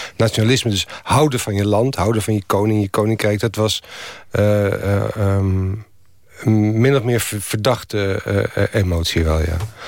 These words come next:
Want, ehm, de mensen van heel de wereld zijn gelijk en een land is maar een land. En we hebben genoeg ellende gehad in de geschiedenis... waarbij, eh, landen zo,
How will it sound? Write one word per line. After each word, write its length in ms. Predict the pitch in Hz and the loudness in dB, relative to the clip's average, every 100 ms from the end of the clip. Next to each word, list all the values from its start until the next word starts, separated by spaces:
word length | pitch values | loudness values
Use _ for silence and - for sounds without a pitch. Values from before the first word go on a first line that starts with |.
| - - | -14 -2
Want, 300 | 113 113 - | 0 2 0
ehm, 440 | - - 104 101 101 120 - | -2 2 4 2 0 -8 -6
de 160 | 113 | 0
mensen 320 | 110 127 120 101 | 2 2 2 0
van 100 | 113 | 2
heel 100 | 117 | 2
de 60 | |
wereld 260 | 117 107 110 | 0 0 -2
zijn 220 | 101 90 | -2 -2
gelijk 480 | 101 113 131 143 - - | 0 2 2 -2 -8 -8
en 280 | 98 104 - | -4 -4 -2
een 120 | 104 | 0
land 260 | 110 113 - | 2 0 -2
is 80 | 90 | -2
maar 120 | 95 | 0
een 80 | 101 | 2
land. 260 | 113 120 | 0 0
En 140 | 113 104 | -2 0
we 40 | |
hebben 260 | 107 92 95 - - - | 2 0 -4 -6 -16 -8
genoeg 320 | - 123 139 | 0 2 2
ellende 340 | 120 117 107 | 2 2 0
gehad 240 | 98 110 113 | 0 -2 0
in 100 | 110 | -2
de 80 | 101 | -2
geschiedenis... 580 | - 110 104 98 98 | -2 0 2 2 2
waarbij, 460 | 98 95 95 90 90 - - - | 0 0 2 0 -2 -10 -16 -8
eh, 140 | - 98 | 0 2
landen 380 | 110 104 101 | 4 2 -2
zo, 160 | 92 | 0